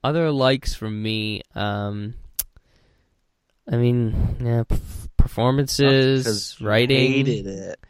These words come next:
Speaker 1: I just didn't understand the movie, and I needed, I needed a primer.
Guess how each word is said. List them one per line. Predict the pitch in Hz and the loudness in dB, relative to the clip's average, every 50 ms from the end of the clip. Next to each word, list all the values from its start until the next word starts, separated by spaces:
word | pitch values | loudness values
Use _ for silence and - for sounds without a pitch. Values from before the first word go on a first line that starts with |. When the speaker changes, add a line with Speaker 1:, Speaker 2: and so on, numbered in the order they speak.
| _ _ _ _ _ _ _ _ _ _ - | _ _ _ _ _ _ _ _ _ _ 6
Speaker 1:
I | 135 147 156 | 6 8 8
just | 160 180 180 - - | 6 2 0 2 2
didn't | 160 156 151 139 - | 2 2 2 -2 -4
understand | - 135 143 139 131 127 - - - - 123 120 117 113 110 107 107 104 | -2 -2 -2 -2 -4 -6 -8 -10 -6 -4 -4 -2 -2 -2 -4 -4 -6 -8
the | 98 | -8
movie, | 98 98 - - - - 98 95 92 - - - | -10 -10 -12 -14 -14 -12 -10 -10 -10 -12 -12 -12
and | - 113 110 107 107 107 107 - - - - - 104 | -10 -8 -8 -8 -8 -10 -12 -14 -18 -20 -20 -12 -8
I | 104 110 | -4 -2
needed, | 113 117 123 127 127 123 120 - - - | -2 0 0 0 0 -2 -6 -8 -12 -8
I | - 127 | -6 -4
needed | 135 143 147 143 135 123 | -2 -2 0 0 0 0
a | 117 | 0
primer. | - - 120 101 95 64 78 98 98 - | 0 0 0 0 -4 -6 -8 -10 -12 -12